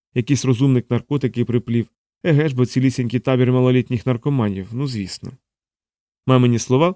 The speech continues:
холодні та швидкі, падали на Владове тім'я, нібито краплі з крижаної бурульки. "Легко відбулися. А твій загін, Владо, постраждав чи не найбільше?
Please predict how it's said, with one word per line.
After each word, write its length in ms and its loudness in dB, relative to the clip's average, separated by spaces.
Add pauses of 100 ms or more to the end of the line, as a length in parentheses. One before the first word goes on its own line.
(120)
холодні 400 4
та 140 -4
швидкі, 360 -2
падали 440 2
на 120 0
Владове 400 2
тім'я, 400 -2 (300)
нібито 340 2
краплі 460 -2
з 60 -18
крижаної 480 0
бурульки. 540 -6 (600)
"Легко 320 2
відбулися. 600 -2 (340)
А 100 0
твій 160 2
загін, 360 2
Владо, 240 0
постраждав 540 -2 (260)
чи 140 0
не 100 6
найбільше? 640 -2